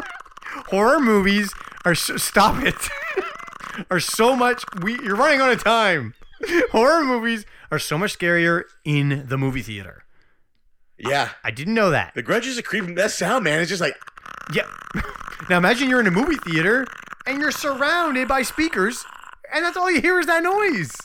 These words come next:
Speaker 1: <laughs> It was creepy. I watched it again later at home. Still a little spooky, but not as spooky.
Speaker 2: That's Sarah Michelle Gellar, isn't it?
Speaker 1: Yes.
Speaker 2: Nice.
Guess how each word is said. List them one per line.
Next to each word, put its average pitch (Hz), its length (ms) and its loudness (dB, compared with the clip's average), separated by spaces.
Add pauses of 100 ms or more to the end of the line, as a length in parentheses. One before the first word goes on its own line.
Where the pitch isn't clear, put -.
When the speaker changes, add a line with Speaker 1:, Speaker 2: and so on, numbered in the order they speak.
(280)
Speaker 1:
<laughs> 170 100 -10 (2000)
It 180 200 -2
was 156 240 -2
creepy. 139 300 -4
I 170 120 -4
watched 214 260 0
it 226 60 2
again 208 220 2
later 202 420 2
at 165 100 0
home. 185 320 0 (420)
Still - 260 -4
a 311 60 -2
little 262 160 0
spooky, 202 340 -2
but 185 140 0
not 185 180 2
as 120 160 -2
spooky. - 300 -10
Speaker 2:
That's 147 120 -6
Sarah 143 160 -6
Michelle 127 220 -6
Gellar, 131 280 -4
isn't 135 140 -10
it? 95 60 -16 (240)
Speaker 1:
Yes. - 480 -14 (440)
Speaker 2:
Nice. - 360 -20